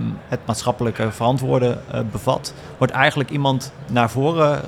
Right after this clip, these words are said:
ge-, gewezen die zegt van: "Hey, jij bent de bestuurder van het bedrijf." En het kan ik zijn, maar het kan ook iemand anders zijn. Het is eigenlijk gewoon een, eh, raad van toezicht die op dat moment zegt van: "Hey, dit is de bestuurder." En die is op dat moment ook, eh, juridisch geen teken bevoegd.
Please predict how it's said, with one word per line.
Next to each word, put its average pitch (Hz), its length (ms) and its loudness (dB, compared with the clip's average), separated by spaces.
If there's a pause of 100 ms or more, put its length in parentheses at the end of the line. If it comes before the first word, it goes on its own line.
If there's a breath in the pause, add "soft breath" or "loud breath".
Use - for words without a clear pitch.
ge-, 120 580 0
gewezen 123 420 2
die 123 80 -4
zegt 117 220 -2
van: 123 120 -4
"Hey, 120 300 2
jij 127 180 4
bent 120 120 0
de 107 60 -6
bestuurder 117 360 -2
van 110 120 -2
het 110 80 -2
bedrijf." 113 420 -6 (320 loud breath)
En 127 100 0
het 131 80 4
kan 131 220 6
ik 135 120 2
zijn, 151 260 4
maar 139 80 0
het 123 100 -2
kan 127 140 2
ook 127 160 4
iemand 120 240 2
anders 113 320 -2
zijn. - 280 -4 (360 loud breath)
Het 123 140 -6
is 127 60 2
eigenlijk 123 300 2
gewoon 131 240 6
een, 127 140 4
eh, 123 180 8
raad 127 200 4
van 120 100 -4
toezicht 127 500 -4 (100)
die 120 140 4
op 101 80 -2
dat 117 140 6
moment 117 220 0
zegt - 220 -4
van: 120 100 -2
"Hey, 113 140 2
dit 117 160 0
is - 80 -6
de 123 80 -4
bestuurder." 120 640 0
En 120 100 0
die 120 100 2
is 110 80 -2
op 104 100 -6
dat 113 160 2
moment 107 220 0
ook, 107 180 0
eh, 117 60 -2 (180)
juridisch 113 400 -2
geen 110 140 -4
teken 110 300 0
bevoegd. - 420 -8